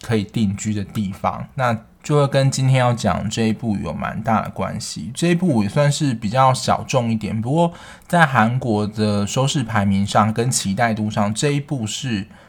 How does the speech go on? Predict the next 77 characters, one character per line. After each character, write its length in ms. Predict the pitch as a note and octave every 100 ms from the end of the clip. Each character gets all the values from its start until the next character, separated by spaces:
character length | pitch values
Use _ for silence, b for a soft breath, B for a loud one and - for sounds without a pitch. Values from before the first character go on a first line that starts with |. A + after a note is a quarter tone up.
| -
有 180 | G2+ F#2+
在 180 | C3+ A2+
榜 260 | - F2+ -
上 320 | - G2+ G2
的， 60 | -
可 100 | G2+
能 100 | G#2
前 280 | - G#2
十 280 | B2 - G2
名 280 | F#2+ F#2+ -
吧， 180 | - G2
就 180 | - C#3
还 140 | A2+
是 140 | -
有， 100 | A2+ - - _ -
就 140 | A#2+
是 100 | B2+
有 100 | G2+
提 260 | - - G2+
到 200 | C3+ A2
的 100 | G2
一 40 |
部 200 | F#2+ A#2
作 260 | G2+ - G2+
品。 240 | - - - - _
那 120 | - C#3
我 160 | A2
觉 220 | G2+ G#2+
得 60 | G#2+
这 260 | G#2+ D3+ C#3+
一 40 |
部 220 | C#3+ C#3+
的 380 | A2 G#2 G2+ F2
一 80 | A2
个 140 | A2
看 340 | G2+ - A#2+ F#2+
点， 160 | E2+
就 100 | G#2
是 60 | B2+
它 140 | D3
的 80 | B2
主 200 | - F#2
题 180 | G2+ G2+
很 200 | F#2+ F2+
新 400 | - - G2+ G2+
颖 140 | E2
啊， 80 | - C3+
就 120 | F3
是 60 | F#3
它 140 | G3+
这 100 | F#3+
个 100 | C#3
村 300 | - - C3
子 160 | C3+ G2+
就 100 | A#2
是 300 | B2 A2 G2+ B B B -
那 120 | C#3+
些 240 | C#3 C#3 C3
非 260 | - B2+
自 220 | A#2+ -
然 220 | A2 G2 G#2
死 280 | - G#2
亡 340 | E2+ E2+ E2+ G2+
的 140 | G2+
人 240 | F#2+ G2 G2
们 300 | A2+ G#2+ G2+
灵 240 | G2 G2+
魂 360 | A#2+ G#2 F#2+ G2+
暂 220 | C#3+ A2+
时 200 | G#2 G2
居 300 | F#2 A2+ A2
住 240 | G#2+ G#2
的 60 | F2
一 60 | F#2
个 260 | F#2+ E2+
村 360 | - - G2 F#2+
庄， 340 | G2 F2 D#2+